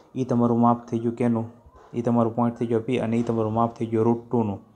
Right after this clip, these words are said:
આ માહિતી ઈ લોકો આપણને આ બધી, બધી વસ્તુમાં સમજાવવા માંગે છે ગુજરાતીમાં, બરાબર? પછી તમને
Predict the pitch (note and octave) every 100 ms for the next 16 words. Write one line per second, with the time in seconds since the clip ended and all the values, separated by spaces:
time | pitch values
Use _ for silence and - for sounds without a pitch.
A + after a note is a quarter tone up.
0 | _ - _ _ _ _ B2 B2 B2 A#2
1 | A2 A2 A2+ A2 A2+ A2+ G#2 G#2+ G#2 G#2
2 | - A2+ B2 - - - G#2+ A2 A#2 G#2+
3 | G#2+ G#2+ G#2+ A2 A2 A#2 _ - A2+ A2+
4 | G#2 G#2+ G#2+ G#2 A2+ A#2 G#2+ A2+ A2+ G#2+
5 | A#2 A#2+ A#2+ - _ _ _ _ _ _
6 | - - - - - C3+ - C#3+ C#3+ -
7 | - - _ A#2+ A#2+ C3 B2